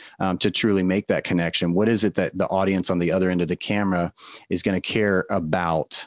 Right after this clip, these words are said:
most? And so if you can dial into that, you don't need, you know, a, a super expensive cinema camera. <laughs> You don't need, um,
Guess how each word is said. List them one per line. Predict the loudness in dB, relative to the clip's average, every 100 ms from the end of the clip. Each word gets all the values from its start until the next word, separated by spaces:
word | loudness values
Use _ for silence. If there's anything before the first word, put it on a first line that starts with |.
| -2
most? | 2 4 4 0 -2 -6 -10 -6
And | -2 -2
so | 0 2 2
if | 0 0
you | 0
can | 2 0
dial | 0 2 2
into | 0 0 0
that, | 2 2 0 -4 -8 -18 -16 -18 -20 0
you | 2
don't | 4 2 0
need, | 2 4 4 4 4 2 -2 -2
you | 0
know, | 2 2 0
a, | -2 0
a | -2 0
super | -2 -2 0 2 2 2 2
expensive | 2 0 0 2 2 4 2 0 -8
cinema | -6 -4 0 2 2 2
camera. | 0 -2 0 0 0 0
<laughs> | -2 -2 0
You | 2
don't | 2 0 2
need, | 2 4 2 0 -8 -14 -14 -18 -8 -2
um, | 0 0 2 2 0